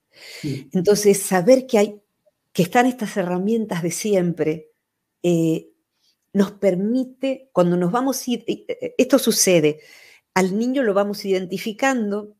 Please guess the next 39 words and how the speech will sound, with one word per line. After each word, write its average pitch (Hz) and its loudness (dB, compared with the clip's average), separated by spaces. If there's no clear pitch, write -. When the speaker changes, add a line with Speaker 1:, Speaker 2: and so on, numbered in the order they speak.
Speaker 2:
y 208 2
hay 262 2
un 254 -4
momento 240 -4
en 185 -6
que, 185 -2
la, 180 -2
así 180 -4
como 214 -2
no 208 -2
le 202 0
queda 208 0
ya 196 -6
más 190 -6
la 170 0
ropa, 180 0
porque 156 -4
le 151 -4
queda 180 2
pequeña, 165 -2
no 226 -2
les 269 -4
queda 233 0
la 240 0
identidad 175 -2
de 180 -2
niño. 165 -4
Y 175 2
el 185 0
puber 262 0
ya 170 -2
no 254 -6
es 233 -8
niño, 233 -4
pero 170 -4
todavía 170 -4
no 196 -4
es 185 -10
mayor. 160 -4